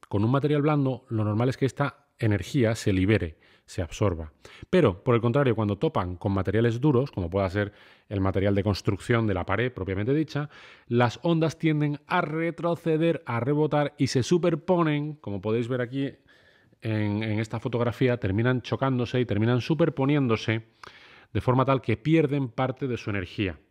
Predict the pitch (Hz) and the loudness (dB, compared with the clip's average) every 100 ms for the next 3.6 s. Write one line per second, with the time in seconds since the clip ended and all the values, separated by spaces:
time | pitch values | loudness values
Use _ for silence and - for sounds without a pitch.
0 | _ _ - - - - - _ _ 156 | _ _ -20 -20 -20 -20 -20 _ _ 0
1 | 143 170 131 156 143 131 131 131 135 143 | 2 2 2 2 2 2 2 0 0 0
2 | 120 113 110 101 104 98 123 127 117 127 | 2 2 2 2 0 2 2 2 0 0
3 | 120 104 110 110 123 | -2 -4 -6 -4 -6